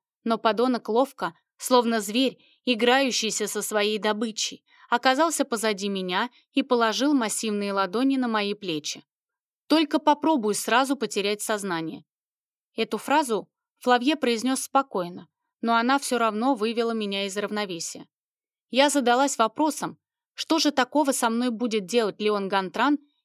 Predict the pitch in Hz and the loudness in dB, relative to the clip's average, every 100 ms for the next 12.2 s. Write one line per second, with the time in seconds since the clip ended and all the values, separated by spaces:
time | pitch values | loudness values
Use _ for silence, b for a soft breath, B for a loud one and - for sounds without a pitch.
0 | - 220 240 - 226 196 269 294 - _ | -4 -2 0 0 -2 0 0 0 -4 _
1 | _ - 208 294 269 233 262 254 262 269 | _ -2 4 4 4 2 2 2 2 -2
2 | 247 226 226 247 277 269 262 185 151 151 | -2 0 0 0 0 2 2 0 -4 -8
3 | _ _ _ _ _ _ _ _ 240 277 | _ _ _ _ _ _ _ _ 2 4
4 | - 311 311 285 254 254 302 285 240 240 | 2 2 4 4 4 4 2 2 2 2
5 | 202 269 254 - 240 233 233 285 302 226 | 2 0 0 0 0 0 0 0 2 0
6 | 190 214 214 226 233 220 226 226 277 277 | 2 2 2 2 2 2 0 2 2 0
7 | 226 B B 226 277 - 247 214 233 262 | -2 B B 4 4 2 -2 0 0 2
8 | 294 233 208 202 240 - 285 254 208 196 | 2 2 -2 0 -2 -2 0 0 0 0
9 | 240 226 - 202 185 196 285 - - - | -2 0 0 -2 -2 0 0 0 -8 -6
10 | 175 160 - _ 196 233 226 254 262 285 | -6 -6 -10 _ 2 2 4 2 4 2
11 | 269 262 254 240 214 196 - 175 - 214 | 2 0 0 0 0 -2 -4 -8 -8 -6
12 | 202 160 | -4 -6